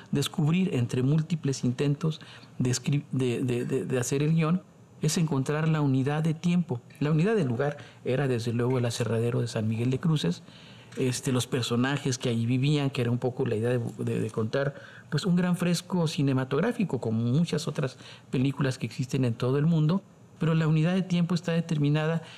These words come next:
por el momento en que los niños, los protagonistas que guían prácticamente toda la película,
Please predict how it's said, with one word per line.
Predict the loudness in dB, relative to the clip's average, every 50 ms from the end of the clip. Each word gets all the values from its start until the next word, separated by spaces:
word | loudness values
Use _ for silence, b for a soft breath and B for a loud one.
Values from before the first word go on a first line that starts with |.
| B B -4
por | -2 0 0
el | 2 2
momento | 2 2 2 2 2 2 2
en | 2 0
que | 0 0
los | 0 0 2 2
niños, | 2 2 4 4 2 2 0 -2
los | -4 -4
protagonistas | -4 -6 -6 -4 -2 -2 0 0 2 2 2 0 0 -2 -4 -4 -2
que | -4 -4 -4
guían | -2 0 0 0 0 -2 -4 B B B B -4
prácticamente | -2 -2 -2 -2 -4 -2 -2 -2 -2 -2 -2 -4 -4
toda | -4 -2 0
la | 0 0 0 0
película, | 0 0 0 0 0 -2 -2 -2